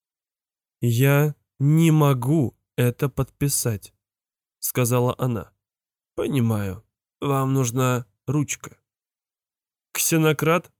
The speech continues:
залез в один из многочисленных карманов своей золоченой мантии и вытащил ручку. Пока он клал ее на стол перед Ситрой, та прикинула с дюжину мест, куда могла бы воткнуть ручку, чтобы Ксенократ либо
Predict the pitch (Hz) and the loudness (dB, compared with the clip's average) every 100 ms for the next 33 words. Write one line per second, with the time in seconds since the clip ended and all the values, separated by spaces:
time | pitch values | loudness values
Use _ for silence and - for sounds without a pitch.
0 | _ 123 120 151 180 175 131 143 139 170 | _ -2 2 4 4 2 2 0 2 0
1 | - 143 131 139 135 139 - 196 - 147 | 0 -2 0 0 0 -2 -2 -2 0 -2
2 | - 139 135 143 139 131 - 127 123 123 | 0 0 2 2 0 -2 -2 0 0 2
3 | 123 120 - 139 127 120 135 160 151 143 | 0 0 0 -2 0 0 0 -2 -2 -2
4 | 117 117 117 - 117 113 110 - - _ | -2 -4 -6 -4 -2 -4 -6 -14 -20 _
5 | _ _ _ _ - 160 - 175 - 156 | _ _ _ _ -2 -2 0 -2 0 0
6 | 156 113 - 131 156 147 131 131 147 131 | 0 -2 -2 2 2 2 0 0 0 0
7 | 123 - 147 131 131 123 110 - 151 - | -2 -2 -2 0 0 0 -2 -2 -4 -4
8 | - - _ _ _ - 196 - 175 - | -8 -10 _ _ _ 0 0 2 -2 0
9 | 180 175 165 156 - 139 135 196 151 170 | 0 2 2 2 0 0 2 4 4 2
10 | 165 170 156 - - 143 143 143 135 139 | 2 2 2 0 -4 0 2 2 2 2
11 | 135 123 131 - - 135 - 127 156 - | 2 2 0 -2 -2 -2 0 -2 -2 -4
12 | - - 139 131 123 - - 127 120 139 | -8 -4 -2 -2 -2 -4 -2 0 0 0
13 | 147 - 147 135 | -2 0 0 0